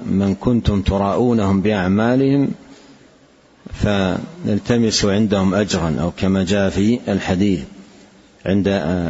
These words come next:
عن النبي الكريم صلوات الله وسلامه وبركاته عليه،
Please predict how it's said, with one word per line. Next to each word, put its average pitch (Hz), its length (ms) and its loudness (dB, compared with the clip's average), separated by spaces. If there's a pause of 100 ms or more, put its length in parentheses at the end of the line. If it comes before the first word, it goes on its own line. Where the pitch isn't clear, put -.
عن 107 140 0
النبي 101 460 0
الكريم 101 720 0
صلوات 101 520 0
الله 101 680 0
وسلامه 101 720 0
وبركاته 101 1000 0
عليه، 87 260 0